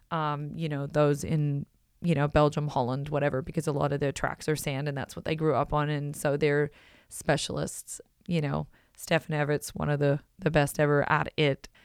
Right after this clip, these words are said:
So Chad was always like, "I need to, you know, watch and learn from him." But he was terrible. And so he comes off the track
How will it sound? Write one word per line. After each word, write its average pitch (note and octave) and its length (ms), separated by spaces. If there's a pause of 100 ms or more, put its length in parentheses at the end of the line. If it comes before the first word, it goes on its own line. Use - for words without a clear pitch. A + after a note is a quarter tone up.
(120)
So E3+ 200
Chad D#3 320
was D3+ 120
always D3 260
like, D3 280 (100)
"I F3 120
need F3+ 200
to, E3 220
you E3+ 140
know, C#3+ 300
watch - 340
and D#3+ 100
learn D#3+ 240
from D3 160
him." D3+ 300 (880)
But G3+ 460 (500)
he B3+ 200
was B3+ 160
terrible. F#3 640 (240)
And F3 640
so F#3 320
he F3+ 160
comes G#3 300
off A#3+ 180
the B3 100
track D#3 520